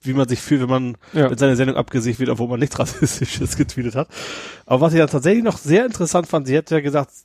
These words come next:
Speaker 1: das hätte an ihren Medikamenten
Speaker 2: Ja, sie hätte
Speaker 1: gelegen.
Speaker 2: kurz vorher irgendwie ein Schlafmittel genommen.
Speaker 1: Ja, und dann hat dann tatsächlich die Firma getweetet, von wegen, es gibt durchaus Nebenwirkungen unserer Medikamente, Rassismus gehört
Speaker 2: Gehört
Speaker 1: nicht
Speaker 2: nicht
Speaker 1: dazu.
Speaker 2: dazu, ja, das fand ich schön.
Speaker 1: Das
Speaker 2: Äh,
Speaker 1: fand ich
Speaker 2: Ambien heißt das, ne?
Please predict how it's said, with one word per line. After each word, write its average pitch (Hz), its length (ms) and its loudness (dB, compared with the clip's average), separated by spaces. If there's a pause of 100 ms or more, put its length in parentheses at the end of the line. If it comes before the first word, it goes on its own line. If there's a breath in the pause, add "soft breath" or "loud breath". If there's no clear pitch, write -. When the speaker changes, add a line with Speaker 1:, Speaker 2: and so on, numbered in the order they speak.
(220)
Speaker 1:
das 123 320 -8
hätte 147 180 0
an 139 120 -2
ihren 127 280 -2
Medikamenten 123 520 -2
Speaker 2:
Ja, 131 120 4
sie 117 60 0
hätte 123 100 2
Speaker 1:
gelegen. 143 200 2
Speaker 2:
kurz 147 260 0
vorher 139 340 0
irgendwie 131 200 0
ein 127 100 -2
Schlafmittel 127 520 0
genommen. 104 300 -6
Speaker 1:
Ja, 117 140 4
und 117 220 -4
dann 131 260 0
hat 139 180 0
dann 131 240 -2
tatsächlich 147 460 -2
die 123 320 0
Firma 180 400 2
getweetet, 120 580 0
von 117 220 -2
wegen, 135 240 -4
es 131 160 -4
gibt 131 160 -6 (300)
durchaus 147 340 2
Nebenwirkungen 151 500 0
unserer 143 160 -2
Medikamente, 131 440 -2
Rassismus 131 500 -4
gehört 135 180 4
Speaker 2:
Gehört - 20 4
Speaker 1:
nicht 123 120 2
Speaker 2:
nicht 113 160 2
Speaker 1:
dazu. 110 160 -2
Speaker 2:
dazu, 117 100 0
ja, 113 160 0
das 120 140 -6
fand 120 180 -4
ich 110 80 -8
schön. - 140 -6
Speaker 1:
Das 147 100 6
Speaker 2:
Äh, - 40 0
Speaker 1:
fand 143 120 2
ich 175 60 6
Speaker 2:
Ambien 127 400 4
heißt 101 240 -4
das, 98 180 -8
ne? 180 140 -8